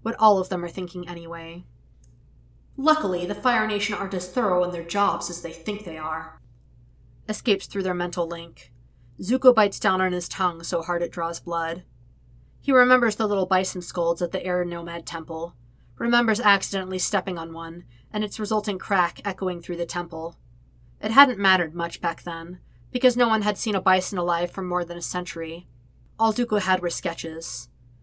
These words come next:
The horror feels more tangible now that Zuko's sitting on a real-life, fully grown bison. Zuko feels like he's about to throw up. Aang seems to sense the mood in the air shifting, and for whatever reason, that doesn't make sense to Zuko,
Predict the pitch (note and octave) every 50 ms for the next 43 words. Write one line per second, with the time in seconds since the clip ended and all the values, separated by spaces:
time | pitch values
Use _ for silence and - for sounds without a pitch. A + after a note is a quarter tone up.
0 | _ _ - - - - - C4 B3 A#3+ D4 D4+ C4+ A3+ G#3+ - - G#3+ G3+ F#3+
1 | F3+ G3 F3+ F3+ - - G3+ F3+ F3+ F3+ F3+ D#3+ E3+ E3+ E3 E3 E3 E3 E3 E3+
2 | E3+ F3 - - - G3 F#3 F#3 - G3 F#3 F#3+ F#3 F3 F3 - - F#3+ F3+ F3
3 | E3+ E3+ E3+ E3+ E3+ E3 F3+ F#3 F#3 F#3+ F3+ E3+ E3+ F3 E3+ E3 E3+ - - -
4 | - - - F#3 E3+ E3+ E3+ F3 F3 E3+ E3 D3+ F3 E3 E3 E3 - F3 E3 E3
5 | F3+ F#3 - - - - - - - - - - - - - - - - C4+ C4+
6 | - B3+ B3 - - A#3 G#3 F3+ - F3 - - G3+ F3 F3+ - F3+ E3+ E3+ -
7 | E3+ - - F#3 E3+ E3 E3 E3 D#3+ D#3 - - - - - - _ _ _ -
8 | - - - _ _ - - - B3 B3+ C4 C4 - - B3+ B3 - - A3 -
9 | - G#3+ G3 - - - G3 F#3+ F#3 F#3 F3+ F3 F3 E3+ E3+ E3+ E3+ E3+ - -
10 | F3 - - - E3 D#3+ D#3+ F3 F3+ - _ - - - - - - - A3 A3
11 | A3 - B3 A#3 A#3+ A#3+ C4 B3 G3+ F#3 F#3 G3 G3 F3 - E3+ E3 E3+ F3 F3+
12 | - G3 F#3+ - G#3+ G3+ G3+ A3 F3 F#3+ F3+ F3+ - - G#3 F#3+ F#3 - - F3+
13 | F3 - F#3+ F#3 - - D#3+ - - G3 -